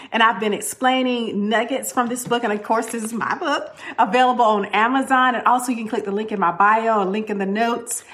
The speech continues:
in order to access your copy on Amazon or through my website. But I am Tanika Maria,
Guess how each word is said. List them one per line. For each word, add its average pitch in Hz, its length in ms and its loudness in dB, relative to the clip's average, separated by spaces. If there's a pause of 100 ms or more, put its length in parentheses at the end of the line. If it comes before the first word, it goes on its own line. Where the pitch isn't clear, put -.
(140)
in 247 100 2
order 277 220 2
to 285 260 -4
access 277 500 -2
your 240 120 -4
copy 247 640 0
on 202 180 4
Amazon 214 480 -2
or 190 40 -2
through 214 120 -6
my 180 160 0
website. 196 680 -4 (340)
But - 160 4
I 269 140 4
am 294 380 0 (180)
Tanika 214 360 -2
Maria, 294 480 -2